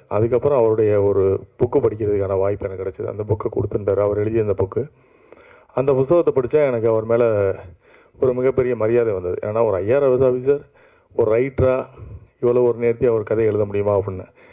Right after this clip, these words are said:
இப்போ கூட ஒரு நாவல் கொடுத்துருக்காரு என்கிட்ட, காக்கியின் காதல்னு சொல்லிட்டு. அது இன்னும் நான் படிக்கல. So, அவர் மியூசிக்காவும் பாட்டு போட்டிருக்கிறது எனக்கு ஒரு ஐ-, ஆ, ஆஃபீஸரா இருந்துக்கிட்டு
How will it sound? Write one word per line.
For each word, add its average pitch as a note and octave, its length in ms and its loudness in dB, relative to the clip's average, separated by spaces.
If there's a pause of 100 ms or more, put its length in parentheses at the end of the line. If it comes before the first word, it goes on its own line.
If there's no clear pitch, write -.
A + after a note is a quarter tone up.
(120)
இப்போ D3 200 -2
கூட D3+ 140 2
ஒரு B2+ 260 2
நாவல் A2+ 320 2
கொடுத்துருக்காரு G#2 500 -2
என்கிட்ட, A2 280 -6 (560)
காக்கியின் A2+ 680 -2 (100)
காதல்னு G#2 300 -4
சொல்லிட்டு. G2 320 -10 (460)
அது A2 120 -4
இன்னும் A#2+ 180 0
நான் G#2+ 200 -4
படிக்கல. A2 300 -6 (720)
So, C3 240 4
அவர் C3 180 2 (560)
மியூசிக்காவும் G3 680 2
பாட்டு D3 300 2
போட்டிருக்கிறது C3+ 420 2
எனக்கு G#2+ 680 2 (380)
ஒரு A#2 280 2
ஐ-, A#2+ 200 -2 (120)
ஆ, A#2 380 2
ஆஃபீஸரா B2 340 2
இருந்துக்கிட்டு A2+ 540 0